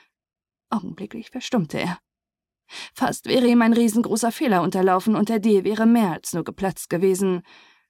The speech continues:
Bobby war auf der Straße nicht nur berühmt und berüchtigt. Nein, er war auch unter dem Namen Schweineschwarte Bob bekannt und gefürchtet.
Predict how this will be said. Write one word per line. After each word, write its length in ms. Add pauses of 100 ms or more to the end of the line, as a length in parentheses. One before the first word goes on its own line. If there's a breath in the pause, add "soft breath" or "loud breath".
(140)
Bobby 260
war 80
auf 80
der 120
Straße 340
nicht 180
nur 120
berühmt 340
und 100
berüchtigt. 720 (300)
Nein, 160 (800 loud breath)
er 140
war 120
auch 120
unter 280
dem 160
Namen 300
Schweineschwarte 840
Bob 240
bekannt 540
und 200
gefürchtet. 880